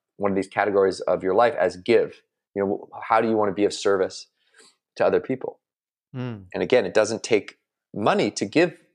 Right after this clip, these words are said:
Speaker 1: something to someone, right? Um, I think in times like this, it's especially important, and just checking in with friends and family, calling them, you know,
Speaker 2: Totally.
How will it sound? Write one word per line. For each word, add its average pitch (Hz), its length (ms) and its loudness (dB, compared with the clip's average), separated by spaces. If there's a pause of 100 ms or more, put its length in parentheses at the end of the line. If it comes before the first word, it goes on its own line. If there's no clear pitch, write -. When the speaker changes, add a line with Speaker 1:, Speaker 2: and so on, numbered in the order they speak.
(280)
Speaker 1:
something 87 340 -2
to 87 60 -10
someone, 82 400 -6 (100)
right? 95 260 4 (440)
Um, 87 540 0 (260)
I 104 60 -4
think 104 140 0
in 90 60 -4
times 101 340 2
like 90 180 2
this, 123 320 2
it's - 160 -10
especially - 480 0
important, 92 440 -2
and 90 200 -6 (500)
just 107 200 0
checking 110 340 2
in 139 140 2
with 95 140 2
friends 90 340 0
and - 120 -8
family, 87 460 -4 (180)
calling 117 320 2
them, - 200 -4 (180)
you 95 120 -6
know, 87 120 2
Speaker 2:
Totally. 107 420 -4